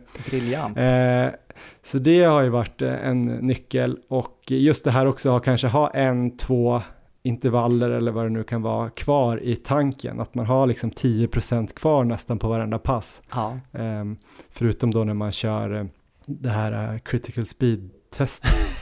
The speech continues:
Speaker 2: som vi gjorde.
Speaker 1: <laughs>
Speaker 2: Tre minuter all out, då skulle man inte ha någonting kvar. Men annars så, liksom ha lite kvar i tanken, eh, och kunna träna nästa dag eller om två dagar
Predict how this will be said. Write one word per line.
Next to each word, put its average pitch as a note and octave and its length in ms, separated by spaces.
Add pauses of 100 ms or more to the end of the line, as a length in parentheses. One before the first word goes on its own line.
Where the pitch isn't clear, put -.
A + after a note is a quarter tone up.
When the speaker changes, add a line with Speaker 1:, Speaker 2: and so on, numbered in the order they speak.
Speaker 2:
som C3+ 180
vi A#2+ 60
gjorde. A#2+ 300
Speaker 1:
<laughs> - 680
Speaker 2:
Tre B2 140
minuter A#2 440
all A2+ 100
out, A2+ 200 (100)
då A#2+ 120
skulle A#2 220
man A2 100
inte G#2+ 160
ha A2+ 60
någonting A2 300
kvar. - 200 (500)
Men C3+ 160
annars D3+ 260
så, B2 160
liksom B2+ 280
ha D#3+ 100
lite D#3 280
kvar C#3 260
i B2+ 40
tanken, B2 600
eh, - 60 (140)
och A#2+ 180
kunna A#2 220
träna A#2 640
nästa A#2+ 500
dag A#2 320
eller G#2+ 160
om A2 120
två C3+ 220
dagar A2 380